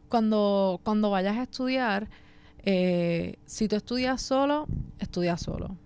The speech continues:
Yo, yo siempre fui alguien que estudiaba bastante sola, así que yo no era muy... De, sí tuve un study group al principio,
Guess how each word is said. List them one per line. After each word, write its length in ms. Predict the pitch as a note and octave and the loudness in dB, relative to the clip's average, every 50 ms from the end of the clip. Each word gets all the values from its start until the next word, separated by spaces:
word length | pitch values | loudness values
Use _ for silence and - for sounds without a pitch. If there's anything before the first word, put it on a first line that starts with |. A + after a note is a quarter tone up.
| - | -10
Yo, 680 | F#3 F3+ F#3 F#3+ F#3+ G3 G#3 G#3+ G#3+ G#3 G3+ G3 F#3 - - - | -6 0 2 2 2 4 2 2 2 0 -2 -2 -6 -8 -8 -6
yo 220 | F#3+ F#3+ G3 F#3+ | -2 -2 -2 0
siempre 340 | - G#3 G3+ G#3 - A3 G#3 | 0 -2 -4 -2 -2 -2 -4
fui 280 | - - G3 F#3+ F#3+ | -2 -2 -2 0 2
alguien 300 | G3 F#3+ G3 F3+ F#3+ F#3 | 2 0 0 0 0 -2
que 80 | F3+ F#3 | -2 -4
estudiaba 520 | E3+ - - E3+ E3+ D#3+ E3 E3+ E3+ E3+ | -6 -4 -2 0 0 2 2 2 2 2
bastante 580 | E3+ E3 E3 - - E3+ E3 E3 - E3+ E3 E3 | 2 0 -2 -2 -4 -4 -4 -2 -2 -4 -4 -4
sola, 280 | - - F#3 F3+ E3+ E3 | -2 -2 -2 -2 -2 -4
así 180 | - - D#3+ | -6 -6 -4
que 180 | D3+ E3 E3+ D#3+ | -2 -2 -2 -2
yo 160 | D#3 D#3 D#3 | -4 -6 -6
no 220 | D#3+ D#3+ D#3+ E3 | -4 -4 -4 -4
era 300 | E3 D#3+ D#3+ E3+ E3 E3 | -4 -4 -4 -2 -2 -2
muy... 460 | E3 E3 E3 E3 E3 D#3+ D#3+ D#3+ - - - - - | -2 -2 -2 -2 -2 -2 -4 -6 -8 -10 -16 -10 -6
De, 300 | - E3 D#3 - - - | -4 -4 -2 -4 -6 -6
sí 220 | - - - B3 A3 | -6 0 2 2 2
tuve 260 | B3+ B3 B3 B3+ B3+ | 2 0 0 0 -2
un 80 | B3 | -2
study 400 | A3 - - - A3 G#3 G3 F#3 | -4 -6 -2 0 0 2 2 0
group 240 | D#3+ D3 D#3+ D#3+ E3 - - - - - - - - - | -2 -2 -4 -4 -6 -8 -14 -20 -20 -20 -20 -20 -8 -6
al 140 | F3+ F3+ | -6 -6
principio, 680 | F3+ F3 F3 F3+ - - G#3 G3 F3 E3+ E3 E3 F3+ | -4 -4 -6 -6 -4 -4 -4 -2 -2 -4 -4 -4 -6